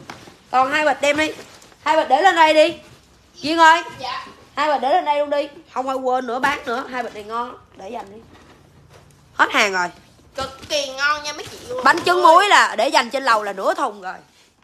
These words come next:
Speaker 1: Rồi bây giờ lên giùm em ô mai nè. Ô mai chị Tấn Kiệt chị háo quá trời nè. Ô mai còn tám bịch. Sale luôn. Ôi ngon lắm nha.
Speaker 2: Sale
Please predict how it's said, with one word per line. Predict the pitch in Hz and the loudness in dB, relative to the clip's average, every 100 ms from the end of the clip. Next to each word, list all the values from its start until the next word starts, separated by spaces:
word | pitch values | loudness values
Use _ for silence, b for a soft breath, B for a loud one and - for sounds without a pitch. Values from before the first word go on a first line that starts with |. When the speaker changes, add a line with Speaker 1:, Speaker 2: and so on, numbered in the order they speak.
| _ _ _ _ _ | _ _ _ _ _
Speaker 1:
Rồi | 247 262 | -10 -8
bây | 285 | -8
giờ | 285 240 | -8 -6
lên | 262 277 | -6 -10
giùm | 254 | -12
em | 262 | -10
ô | 269 269 | -8 -4
mai | 269 247 254 | 0 0 0
nè. | 202 - _ _ - _ _ - - - | -6 -10 _ _ -20 _ _ -12 -6 0
Ô | 277 | 4
mai | 277 269 | 4 4
chị | 269 214 - 208 | 0 -8 -12 -8
Tấn | 262 339 | -4 -4
Kiệt | 370 233 - | -4 -6 -6
chị | |
háo | 233 254 | -6 -4
quá | 311 | -4
trời | - 208 180 | -4 -6 -8
nè. | 180 - - - - - - - - - - - - - - - - - - - | -12 -14 -12 -12 -14 -16 -10 -8 -8 -14 -16 -12 -12 -10 -8 -8 -8 -8 -6 2
Ô | 349 370 | 6 6
mai | 381 359 | 6 4
còn | 339 294 | 4 0
tám | 285 311 381 | 4 4 6
bịch. | 349 277 - - - - - - - | 4 4 2 -18 -20 -20 -20 -16 -6
Sale | 349 370 | 0 2
luôn. | 370 370 370 370 - - - - - - - 190 | 6 4 4 -4 -16 -16 -20 -20 -18 -14 -12 -10
Ôi | 220 277 | -6 -4
ngon | 302 302 330 | 0 2 2
lắm | 359 | -2
nha. | 349 320 311 190 - _ _ - - - - _ - - - | -2 2 2 0 -10 _ _ -16 -16 -14 -20 _ -20 -18 -14
Speaker 2:
Sale | 403 415 | -8 -8